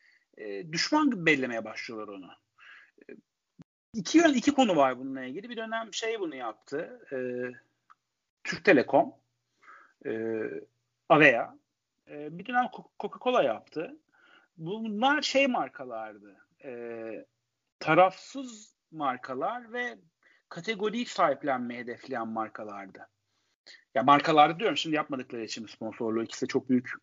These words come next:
marka zaten. Coca-Cola dünyanın en büyük markalarından bir tanesi.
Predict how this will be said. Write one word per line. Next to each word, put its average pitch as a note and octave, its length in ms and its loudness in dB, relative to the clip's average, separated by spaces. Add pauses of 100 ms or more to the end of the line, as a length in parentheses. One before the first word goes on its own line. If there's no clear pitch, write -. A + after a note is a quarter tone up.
(100)
marka A2+ 420 -4
zaten. G#2+ 280 -6
Coca-Cola A2 480 0
dünyanın A#2 240 2
en A#2 160 2
büyük G#2+ 160 -2
markalarından A#2+ 600 4
bir E3+ 60 -8
tanesi. A#2+ 400 -6